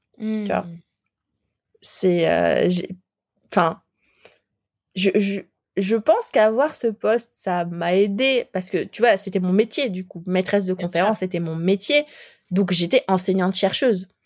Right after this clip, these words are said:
Speaker 2: Mais, euh, dans ma tête, ça arrivait assez tard, tu vois, le fait de dire que j'étais légitime comme chercheuse. Vraiment. Oui, je suis en poste depuis deux mille quinze, oui. Si je dois le dater, peut-être, je dirais deux mille dix-sept, un truc comme ça, tu vois.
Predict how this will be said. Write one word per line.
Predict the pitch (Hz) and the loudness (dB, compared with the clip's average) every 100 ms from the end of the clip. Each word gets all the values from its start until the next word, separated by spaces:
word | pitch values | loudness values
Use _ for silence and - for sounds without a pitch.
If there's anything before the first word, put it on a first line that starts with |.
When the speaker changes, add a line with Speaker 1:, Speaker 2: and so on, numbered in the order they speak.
| - - _ _ _ | -20 -20 _ _ _
Speaker 2:
Mais, | - 190 190 190 - - | -2 2 6 4 4 2
euh, | 170 170 170 160 _ | 2 2 -2 -10 _
dans | - 180 208 | -4 2 2
ma | 202 190 | 4 2
tête, | 185 - 320 392 - 165 - _ | -2 0 0 0 -8 -12 -12 _
ça | - 196 | -2 0
arrivait | 196 302 | 2 2
assez | 233 226 226 | 2 0 -6
tard, | - 208 - | 0 0 -2
tu | - | -4
vois, | |
le | 175 | -4
fait | 190 | -2
de | 196 | -4
dire | 180 185 | -4 -6
que | 185 | -6
j'étais | 175 175 | -8 -4
légitime | 180 190 202 185 185 185 185 | -2 0 0 -2 -6 -6 -6
comme | - | -10
chercheuse. | 175 - - - - _ | -12 -14 -14 -18 -20 _
Vraiment. | 185 208 180 - - | 0 0 0 -8 -10
Oui, | 202 214 | -6 -4
je | 226 | -2
suis | 320 | 0
en | 311 | 2
poste | 349 277 | 2 2
depuis | 254 226 | 0 2
deux | 226 | 0
mille | 185 185 | 0 -6
quinze, | - 165 415 494 | -4 0 0 0
oui. | 220 214 508 - | -2 -2 -4 -6
Si | - 254 | -6 -2
je | 233 | 2
dois | 247 254 | 2 2
le | |
dater, | 233 247 247 - 311 339 - _ | 2 2 0 -4 -4 -4 -6 _
peut-être, | 277 269 - 302 311 330 - - - - _ _ - | -6 -6 -2 2 2 0 -6 -12 -12 -16 _ _ -12
je | 180 | -2
dirais | 214 220 | 0 2
deux | 233 247 | 2 0
mille | 262 254 | -2 -4
dix-sept, | 247 - 269 262 | -4 0 0 -2
un | |
truc | 226 - 226 | -6 -6 -4
comme | 233 220 | -4 -4
ça, | 226 214 | -4 -6
tu | - | -6
vois. | 185 | -8